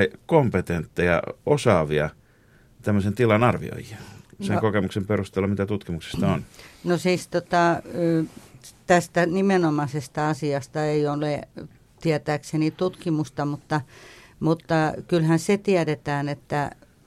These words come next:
Speaker 2: niin kuin tiedämme tästä presidentti Kekkosen tapauksestakin, että lähipiiri tiesi, mutta heidän intresseissään ei ollut esimerkiksi, mm, viedä tätä henkilöä, ö,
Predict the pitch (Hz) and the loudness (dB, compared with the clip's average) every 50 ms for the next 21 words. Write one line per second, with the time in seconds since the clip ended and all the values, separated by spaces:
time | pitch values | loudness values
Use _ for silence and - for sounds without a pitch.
0 | _ - 170 156 151 - 165 160 - 175 170 160 156 156 151 151 151 - - 156 | _ -2 0 0 0 -2 -4 -4 0 2 2 4 4 4 2 0 0 -2 -4 -6
1 | 151 - - - 156 147 - - - - 165 156 156 147 151 156 151 - - 156 | -6 -6 -4 -4 -4 -4 -4 -8 -6 -6 -4 -4 -2 -2 -2 -2 -2 -4 -6 -8
2 | - 170 165 165 - - 160 - 160 147 147 - 156 151 - - 156 151 147 - | -4 -4 -4 -4 -4 -6 -6 -4 -2 -4 -2 -2 -4 -4 -2 -2 0 0 0 -2
3 | - - 151 - - - 147 - - 151 151 147 - - 160 151 - - - - | -4 -8 -10 -8 -6 -8 -8 -6 -4 -4 -4 -2 0 0 0 -2 -4 -6 -14 -20
4 | - - - _ - 180 175 165 170 165 165 - 165 165 160 156 156 160 165 - | -20 -20 -18 _ -2 0 2 2 2 0 0 -2 -2 0 0 0 -2 -4 -2 0
5 | 190 185 175 175 170 - 170 160 - - - - _ _ - 160 165 - - 170 | 2 2 2 2 2 0 -2 -2 -4 -6 -16 -20 _ _ -4 -4 -4 -2 0 2
6 | 165 175 170 160 165 160 165 170 165 165 - 151 160 165 - - 165 156 - - | 2 4 4 4 4 4 4 4 2 2 0 -4 -4 -4 -2 -2 0 0 -2 -2
7 | - 160 156 156 156 160 165 160 160 160 165 160 160 160 151 - - - - - | -2 -2 0 0 0 2 2 2 2 2 2 2 2 0 0 -2 -6 -14 -20 -20
8 | - - - - _ - 170 170 165 175 165 156 165 165 151 - 175 156 - - | -20 -20 -20 -20 _ -2 -2 -2 0 0 0 2 2 2 0 0 -4 -6 -6 -6
9 | - 170 156 - - - - - - - 202 175 175 - - - 185 180 - - | -4 -4 -4 -4 -8 -14 -20 -16 -8 -4 -2 -2 -2 -2 -4 -8 -10 -10 -10 -10
10 | - - - 180 160 180 185 175 165 160 160 160 - - 160 160 - 165 165 170 | -16 -18 -14 -4 0 2 4 4 4 2 -2 -4 -4 -6 -6 -4 -2 -2 0 2
11 | 175 170 160 - 170 160 160 160 160 160 151 - - - - - - - _ - | 2 2 0 0 -2 -2 -2 0 0 0 -2 -4 -6 -12 -20 -20 -20 -20 _ -8
12 | - 135 - | -8 -6 -6